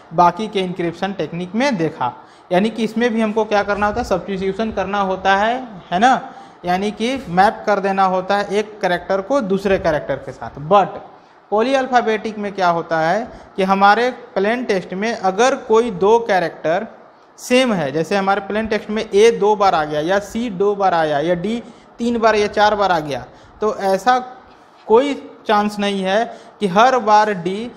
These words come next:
किसी specific character के साथ ही replace होगा। हो सकता है कि D हर बार X के साथ replace हो, या ये भी हो सकता है कि पहली बार डी एक्स के साथ replace हो, दूसरी बार एम के साथ replace हो और तीसरी बार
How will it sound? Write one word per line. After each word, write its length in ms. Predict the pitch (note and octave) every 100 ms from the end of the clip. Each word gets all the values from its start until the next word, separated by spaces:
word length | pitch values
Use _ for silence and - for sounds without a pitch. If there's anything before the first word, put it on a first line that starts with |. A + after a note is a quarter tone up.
| - -
किसी 360 | A3 B3+ G3+ G3+
specific 640 | - G3+ F#3+ - B3+ B3
character 460 | G3 F#3 F#3 - G#3+
के 160 | G#3
साथ 380 | F3+ E3+ E3 E3
ही 100 | B3+
replace 580 | G3+ F3 F3+ A#3+ D4 - - - -
होगा। 240 | F#3 E3 C3
हो 240 | G3 A#3+
सकता 320 | A#3 G#3+ A3+
है 100 | A3+
कि 140 | A3+ G#3+
D 240 | F#3 A3+
हर 220 | G3+ A3
बार 280 | G3+ G#3+ A3 - - - G3
X 260 | G#3+ -
के 120 | G#3+
साथ 260 | G#3+ G#3+ G#3+
replace 440 | G#3+ G#3 G#3 G#3 G#3
हो, 140 | G3 - - -
या 60 | F#3
ये 220 | F#3+ G3+
भी 120 | A3
हो 160 | B3 A#3
सकता 260 | A3+ A3+ A3+
है 80 |
कि 160 | A3 G#3+ - - -
पहली 280 | G3 G#3+ A#3
बार 200 | A3+ G#3
डी 220 | G3+ A3+
एक्स 300 | G#3 A3 -
के 140 | A#3
साथ 240 | A3 A3+ G#3+
replace 440 | G#3+ A3 A3+ A3
हो, 100 | A#3+
दूसरी 360 | G#3 G3+ G3+ G#3+
बार 260 | A3 A#3+ G#3
एम 200 | G3 A3
के 120 | A3
साथ 240 | A3 G#3+ G#3+
replace 400 | G#3 G#3 G#3+ A3+
हो 80 | A3
और 180 | G#3+ -
तीसरी 280 | F#3+ G#3+
बार 260 | A3 B3+